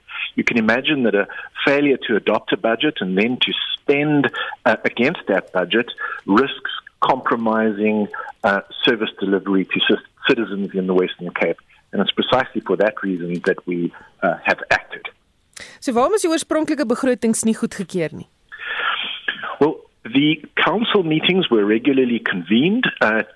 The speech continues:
Speaker 1: to consider and to, uh, approve these, uh, uh, budgets,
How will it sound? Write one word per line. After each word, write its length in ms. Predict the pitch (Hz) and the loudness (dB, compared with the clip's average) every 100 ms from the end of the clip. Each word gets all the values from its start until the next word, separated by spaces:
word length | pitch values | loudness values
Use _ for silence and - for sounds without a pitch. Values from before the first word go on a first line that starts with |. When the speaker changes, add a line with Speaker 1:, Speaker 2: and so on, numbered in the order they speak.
| - - | -2 2
Speaker 1:
to 260 | 113 104 - | 2 0 -2
consider 600 | - 104 - 139 151 160 | -2 0 2 2 2 2
and 160 | 139 101 | 0 -2
to, 320 | - 101 95 - - - - | 0 2 2 0 -6 -4 0
uh, 180 | 98 98 | 2 0
approve 560 | - - - 196 202 190 - | -4 0 0 2 0 0 2
these, 300 | 101 98 92 - 107 | 4 4 2 0 2
uh, 280 | 98 98 - - | 2 0 -2 -4
uh, 100 | 95 - | -2 0
budgets, 420 | 92 - - - | 0 0 -2 -4